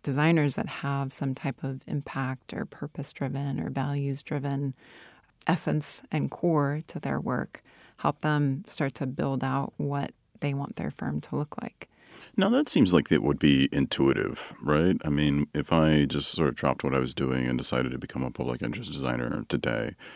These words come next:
Speaker 2: why wouldn't I already know those things? I mean, what are the roadblocks, the, the sort of mental roadblocks that you encounter in your work with people who are interested in this work and get stuck?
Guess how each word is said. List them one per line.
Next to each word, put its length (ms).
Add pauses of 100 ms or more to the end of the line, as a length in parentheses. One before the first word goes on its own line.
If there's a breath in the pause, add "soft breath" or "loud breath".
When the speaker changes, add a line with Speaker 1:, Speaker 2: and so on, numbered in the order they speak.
(200 loud breath)
Speaker 2:
why 220
wouldn't 260
I 100
already 240
know 220
those 240
things? 380
I 40
mean, 200
what 140
are 80
the 120
roadblocks, 800
the, 260
the 60
sort 160
of 80
mental 340
roadblocks 600
that 220
you 300
encounter 680
in 140
your 180
work 280 (100)
with 240 (460 loud breath)
people 220
who 60
are 180
interested 380
in 120
this 180
work 420
and 400
get 160
stuck? 300